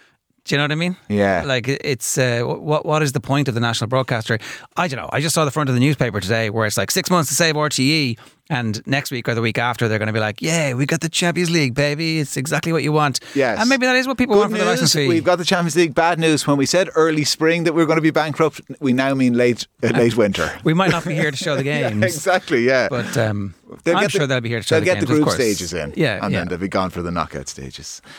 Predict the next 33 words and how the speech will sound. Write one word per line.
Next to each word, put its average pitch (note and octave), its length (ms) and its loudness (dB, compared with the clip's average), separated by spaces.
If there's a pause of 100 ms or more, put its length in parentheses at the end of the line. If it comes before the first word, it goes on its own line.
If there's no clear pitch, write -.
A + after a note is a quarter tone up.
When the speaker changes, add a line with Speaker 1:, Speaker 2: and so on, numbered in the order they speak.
(140)
Speaker 2:
Um, C3 640 0 (140)
let's C#3+ 200 0
talk C3 240 2
about G2+ 280 0
the F#2+ 540 2
rugby. F#2+ 540 0
As G2 120 -4
you A#2 60 0
said, G2+ 120 0
that C3 160 0
story C3 220 4
hasn't A#2+ 360 0
really C3 320 0
come A#2+ 140 0
out A#2+ 140 2
in G#2+ 80 -2
de-, G2+ 180 -2
detail G2+ 400 -4
yet, F#2 220 -2
and E2+ 120 -8
when F#2 120 -6
it F2+ 80 -10
does, F2+ 340 -4
I'm F2+ 140 -10
sure G2+ 140 -4
it'll F2+ 120 -6
be F#2 80 -4
the F2 220 -2 (100)
subject F#2 340 -6
of F#2+ 60 -2
many F#2+ 160 0
conversation. F#2 560 -2 (300)
Um, C3 500 0